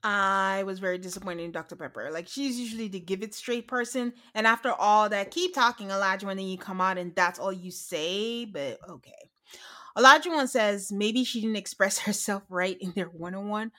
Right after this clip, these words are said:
but he's happy that she cleared it up. But it's he and Katina's marriage, and that's their dynamic. Once again, Katina's just looking at him as he speaks. She has not said a,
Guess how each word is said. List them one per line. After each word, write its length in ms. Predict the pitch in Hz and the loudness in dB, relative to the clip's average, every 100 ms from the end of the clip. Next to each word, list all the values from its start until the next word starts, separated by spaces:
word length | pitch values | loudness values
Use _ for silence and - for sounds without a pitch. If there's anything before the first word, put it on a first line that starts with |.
| - - _ | -20 -20 _
but 120 | 247 226 | 0 2
he's 180 | 240 | 0
happy 320 | 226 208 240 220 | 2 2 2 -4
that 140 | 202 | -6
she 140 | - 196 | -6 -10
cleared 300 | - 202 190 | -4 -4 -2
it 100 | 175 | 0
up. 280 | 208 254 _ _ _ _ | 0 -2 _ _ _ _
But 160 | 190 208 | 0 2
it's 180 | 190 185 | 0 -2
he 320 | - 262 285 | -2 0 0
and 120 | 233 | -2
Katina's 460 | 220 202 220 233 220 | -6 -6 -4 -4 -4
marriage, 480 | 196 175 170 170 175 | -2 0 0 -2 -6
and 160 | 180 175 | -6 -4
that's 200 | 170 - | -4 -6
their 120 | 175 | -8
dynamic. 540 | 170 156 160 160 98 - _ _ - | -6 -8 -6 -8 -8 -16 _ _ -10
Once 200 | 170 180 | -10 -8
again, 220 | 180 165 | -10 -10
Katina's 380 | 170 - 170 165 | -12 -12 -12 -12
just 160 | 160 | -14
looking 200 | 165 151 | -16 -16
at 80 | 160 | -16
him 160 | 160 180 | -14 -14
as 140 | 180 | -14
he 80 | 240 | -14
speaks. 380 | 220 381 330 - | -14 -10 -10 -4
She 80 | 294 | -4
has 120 | 285 | -2
not 180 | 220 226 | -4 -6
said 140 | 214 | -8
a, 80 | 175 | -10